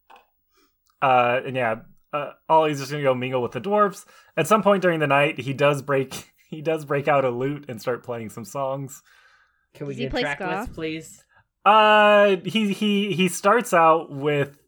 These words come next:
Speaker 1: Time of Your Life by Green Day.
Speaker 2: Fuck yeah.
Speaker 1: Um, <laughs>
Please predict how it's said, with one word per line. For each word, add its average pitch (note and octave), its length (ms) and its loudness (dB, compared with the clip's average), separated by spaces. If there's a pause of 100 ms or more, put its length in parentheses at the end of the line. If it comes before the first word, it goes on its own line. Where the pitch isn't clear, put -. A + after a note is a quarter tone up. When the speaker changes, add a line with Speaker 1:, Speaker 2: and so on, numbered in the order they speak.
(200)
Speaker 1:
Time C#3+ 260 0
of C#3+ 100 -2
Your C#3 160 -4
Life B2+ 460 0
by B2 140 0
Green D3+ 380 -8
Day. D3+ 460 -2 (160)
Speaker 2:
Fuck - 260 -16
yeah. - 440 2
Speaker 1:
Um, B2 260 -2
<laughs> A2+ 40 -10